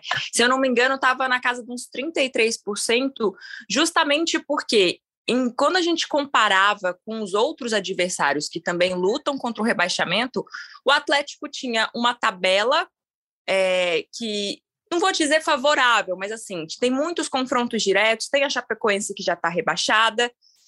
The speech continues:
e isso ajudava também, a-, além também do que o time apresentou no primeiro turno, né? Eu acho que isso também influencia um pouco, assim, o time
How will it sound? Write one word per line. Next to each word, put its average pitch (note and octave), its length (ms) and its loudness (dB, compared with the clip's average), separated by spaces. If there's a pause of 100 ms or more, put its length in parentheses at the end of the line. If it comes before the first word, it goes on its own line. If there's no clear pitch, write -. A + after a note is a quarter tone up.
(300)
e D4 380 0
isso D#4 320 0
ajudava D4 560 0
também, G#3+ 360 -2
a-, B3+ 140 0
além D4+ 300 0
também E4 280 -4
do E4 80 -6
que E4+ 100 -4
o E4 40 -2
time D#4+ 220 -2
apresentou D4+ 680 0
no - 100 -6
primeiro A#3 300 -2
turno, G3+ 340 -2
né? G3 140 2
Eu A#3+ 80 4
acho A#3 180 0
que - 80 -4
isso A#3+ 100 -4
também A#3+ 260 -2
influencia A#3+ 540 0
um G#3 100 0
pouco, E3+ 380 0
assim, D#3+ 280 -2
o D3 40 -2
time C#4 360 0